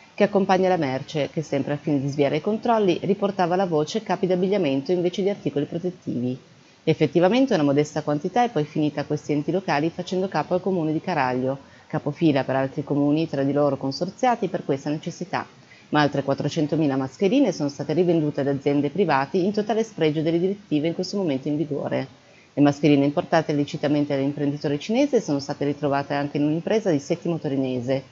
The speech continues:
Qua i finanzieri hanno sequestrato oltre venticinquemila dispositivi, dove sulle scatole era ben chiara l'indicazione di destinazione, ospedale di Varese.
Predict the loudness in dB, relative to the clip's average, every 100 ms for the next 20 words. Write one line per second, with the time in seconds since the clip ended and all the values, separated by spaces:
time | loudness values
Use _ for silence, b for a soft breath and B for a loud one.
0 | B B -4 2 2 2 0 2 4 4
1 | 4 0 -2 -4 -4 -4 -2 -2 0 0
2 | 0 -4 -6 -2 0 2 0 -2 -2 -2
3 | -2 0 2 0 B B B 4 4 4
4 | 0 2 0 2 2 4 2 2 2 2
5 | 2 0 -2 -4 -2 0 2 0 0 0
6 | -2 -2 -2 0 0 -4 -6 -8 -2 0
7 | 2 2 0 0 0 -2 -2 -4